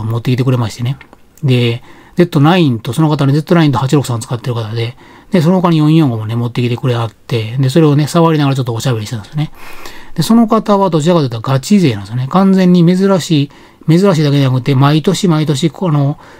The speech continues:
自分でこう決めて、で、写真を撮りに行って、それも遠征もしていながら写真を撮るんですよね。で、完全にだから、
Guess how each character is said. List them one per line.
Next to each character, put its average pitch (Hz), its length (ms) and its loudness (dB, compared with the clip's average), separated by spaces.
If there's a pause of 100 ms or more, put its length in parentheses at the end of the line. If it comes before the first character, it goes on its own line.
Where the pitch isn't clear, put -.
自 147 100 0
分 151 100 4
で 151 80 2
こ 147 120 2
う 127 40 -2
決 - 140 0
め 147 120 2
て、 117 300 -8
で、 147 100 -2
写 151 120 -2
真 165 120 2
を 147 60 0
撮 127 80 0
り 123 60 -2
に 123 80 -4
行 - 20 -10
っ - 20 -20
て、 - 120 -8
そ - 60 -2
れ 170 60 4
も 147 80 2
遠 180 300 4
征 175 180 2
も 135 140 0
し - 80 -10
て 190 100 -2
い 185 40 4
な 175 100 2
が 170 80 2
ら 180 80 0
写 151 120 -6
真 151 140 0
を 131 60 0
撮 117 80 -6
る 113 60 -6
ん 110 40 -6
で 107 60 -14
す 110 40 -20
よ 131 40 -8
ね。 147 140 -6 (720)
で、 - 80 -4
完 226 220 2
全 220 100 4
に 208 40 6
だ 202 100 4
か 156 60 0
ら、 127 200 -6